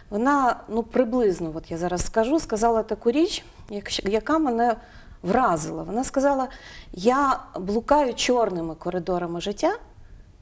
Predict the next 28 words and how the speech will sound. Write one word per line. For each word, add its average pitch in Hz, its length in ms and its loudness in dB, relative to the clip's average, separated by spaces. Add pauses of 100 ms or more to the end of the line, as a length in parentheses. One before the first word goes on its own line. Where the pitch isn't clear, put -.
(160)
не 214 300 2
бачачи 214 540 0
і 240 120 -2
не 247 100 -2
знаючи, 170 500 -2
куди 160 280 -8
я 170 140 -2
йду, 160 240 -10 (640)
але 185 200 4
усвідомлюючи, 170 1120 0
що - 200 -6
я 180 120 0
маю 190 240 -2
робити 202 400 0
те, 202 260 -2
що - 180 -6
я 180 80 -4
зараз 175 340 -6
роблю, 202 280 0 (400)
бо 180 100 4
інакше 180 340 2
просто 185 340 -2
без 175 240 0
того 233 380 0 (300)
я 190 140 0
не 202 120 -2
зможу 190 340 -4
жити". 160 320 -10